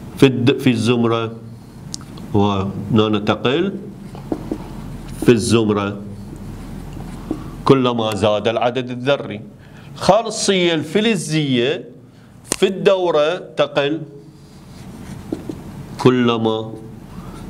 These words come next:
زاد العدد الذري في الدورة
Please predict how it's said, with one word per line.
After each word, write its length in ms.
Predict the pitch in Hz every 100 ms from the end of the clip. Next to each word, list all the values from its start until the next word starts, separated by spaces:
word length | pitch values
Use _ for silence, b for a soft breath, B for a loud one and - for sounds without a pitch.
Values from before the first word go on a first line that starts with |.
| -
زاد 640 | 107 104 104 101 92 98 101 - - - - - -
العدد 580 | 98 95 101 101 95 95 - - - - -
الذري 720 | 98 85 90 101 - 95 95 - - B B B B B - -
في 380 | - 117 127 127
الدورة 500 | 98 110 92 92